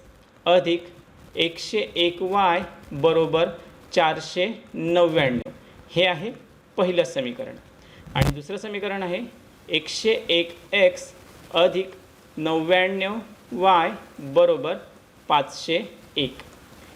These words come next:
हे दुसरं समीकरण झालं. सर्वात अगोदर आपण काय करणार आहोत, ह्या दोन्ही समीकरणांची बेरीज करणार आहोत. तर बेरीज करण्यासाठी आपण इथे लिहून घेऊया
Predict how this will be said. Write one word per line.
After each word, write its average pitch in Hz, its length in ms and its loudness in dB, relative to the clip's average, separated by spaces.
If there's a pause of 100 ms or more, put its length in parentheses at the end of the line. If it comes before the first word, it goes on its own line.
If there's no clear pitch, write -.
(120)
हे 147 60 0
दुसरं 143 300 0
समीकरण 175 420 2
झालं. 175 260 -2 (460)
सर्वात 220 280 0
अगोदर 226 260 -10
आपण 226 180 -12
काय 220 140 -6
करणार 220 320 -6
आहोत, 214 180 -4 (140)
ह्या 180 140 -2
दोन्ही 175 340 -4
समीकरणांची 175 720 -2
बेरीज 147 480 0
करणार 127 340 0
आहोत. 117 180 -8 (460)
तर 160 120 4
बेरीज 147 420 0
करण्यासाठी 190 500 0
आपण 185 180 2
इथे 175 260 0
लिहून 170 280 0
घेऊया 165 340 4